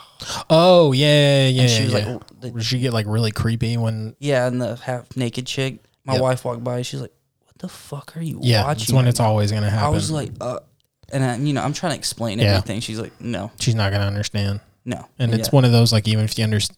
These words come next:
Speaker 1: even if you understand, you still, like,
Speaker 2: 'Cause I was still like, "What the fuck?"
Speaker 1: Yeah, it's unnecessary. I was watching, uh,
Speaker 2: That whole arc is, <clears throat> I would say fifty percent of it's unnecessary.
Speaker 1: Oh, yeah, absolutely.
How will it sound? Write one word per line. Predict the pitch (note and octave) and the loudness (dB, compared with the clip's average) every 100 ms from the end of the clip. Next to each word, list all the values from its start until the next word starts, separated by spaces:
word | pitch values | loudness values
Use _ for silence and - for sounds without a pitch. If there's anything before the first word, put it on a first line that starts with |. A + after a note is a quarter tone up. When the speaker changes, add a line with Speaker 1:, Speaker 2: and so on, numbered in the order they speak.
| - | -4
Speaker 1:
even | A#2 A#2+ A#2+ | 0 2 0
if | A2 | -2
you | G2+ G#2 | -4 -6
understand, | G#2 A#2 C3+ B2+ C3+ C#3+ C3+ | -4 -2 -2 -2 -2 -2 -2
you | G#2 | -2
still, | - - G#2+ G2 | -4 -2 -2 0
like, | D2 - - _ _ - | -2 -6 -16 _ _ -12
Speaker 2:
'Cause | D3+ C#3 | -4 0
I | |
was | D#3 - | 0 -2
still | B2+ | -2
like, | A2 F2 - - - - - | -4 -6 -10 -20 -20 -18 -10
"What | C3+ - | -10 -10
the | - | -16
fuck?" | - - C3 C3+ | -20 -18 -6 2
Speaker 1:
Yeah, | C3+ G#2+ G2 - - | 2 2 0 -4 -8
it's | A#2 C#3+ | -8 -4
unnecessary. | B2 A2 A2+ A#2 A2 G#2 G2+ G2 - - - _ _ _ _ - | -6 -6 -6 -4 -4 -4 -4 -4 -8 -16 -20 _ _ _ _ -6
I | C3+ C#3 | 0 2
was | C3+ A#2 | 4 2
watching, | B2 A#2+ - B2+ A2 | 4 2 2 -2 -2
uh, | A2 G#2 G#2+ A2 | 0 0 0 -2
Speaker 2:
That | C#3+ | -4
whole | D3+ - | -4 -6
arc | G2 - E3 | -8 -10 -14
is, | - - F#3 C3+ | -2 2 2 0
<clears throat> | - - _ _ _ _ _ _ _ _ - - - | -6 -20 _ _ _ _ _ _ _ _ -16 -16 -14
I | A#2+ | -12
would | G#2+ | -10
say | - - | -10 -12
fifty | - F#2 - | -14 -14 -14
percent | - - C#2+ | -12 -12 -12
of | C2 | -16
it's | - - | -16 -16
unnecessary. | D#2+ - - - - | -16 -16 -16 -16 -2
Speaker 1:
Oh, | F3+ D3 | 4 6
yeah, | B2+ D#3 G2+ F#2+ - | 6 2 0 -4 -12
absolutely. | E3 B2 - B2 B2+ - - | -12 -10 -6 -4 -6 -8 -18